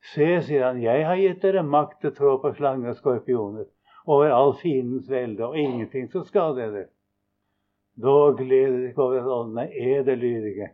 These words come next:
men over at deres navn er oppskrevet i himmelen."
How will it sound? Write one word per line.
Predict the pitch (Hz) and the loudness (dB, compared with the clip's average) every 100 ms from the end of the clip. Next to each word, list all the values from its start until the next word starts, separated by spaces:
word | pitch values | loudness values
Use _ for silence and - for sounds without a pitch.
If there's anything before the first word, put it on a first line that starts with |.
| _ _ _ _ _ | _ _ _ _ _
men | 123 131 135 | -6 -2 2
over | 127 127 | 2 2
at | 113 | 0
deres | 120 113 - | -2 -4 -6
navn | 107 104 110 107 | -2 -2 0 -2
er | 113 123 | -4 -2
oppskrevet | 101 - - 113 104 101 98 | -4 -6 -8 -4 0 -2 -4
i | 92 - _ | -10 -12 _
himmelen." | 113 101 127 190 117 | -6 -6 -6 -6 -6